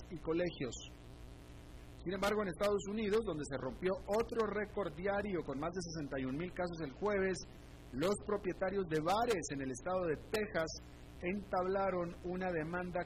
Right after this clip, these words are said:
contra el gobernador del estado para mantener su derecho a permanecer abiertos y operando luego de la orden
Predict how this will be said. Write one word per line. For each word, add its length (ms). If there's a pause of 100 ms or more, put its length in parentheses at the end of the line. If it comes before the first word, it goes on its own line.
contra 520 (120)
el 260
gobernador 680
del 140
estado 560 (400)
para 260
mantener 540
su 220
derecho 500
a 100
permanecer 640
abiertos 640
y 60
operando 760 (460)
luego 480
de 100
la 140
orden 720